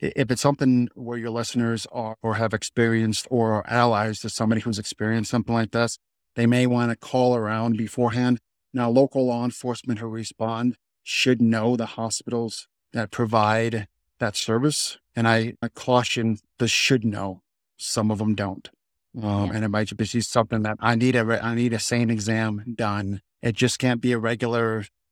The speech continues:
Speaker 1: exam from, like, a gynecologist, 'cause it's a specialized exam. And these nurses, they're also trained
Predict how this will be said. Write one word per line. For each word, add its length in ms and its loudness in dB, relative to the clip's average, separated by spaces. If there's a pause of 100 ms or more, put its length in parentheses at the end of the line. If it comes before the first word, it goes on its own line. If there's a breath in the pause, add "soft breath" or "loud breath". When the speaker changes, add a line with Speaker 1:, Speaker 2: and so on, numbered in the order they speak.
Speaker 1:
exam 480 -2
from, 180 -4
like, 220 0
a 120 -2 (100)
gynecologist, 920 -4
'cause 140 -2
it's 160 0
a 60 0
specialized 640 0
exam. 580 0
And 100 -4
these 280 -2
nurses, 580 0
they're 180 -4
also 360 -2
trained 560 0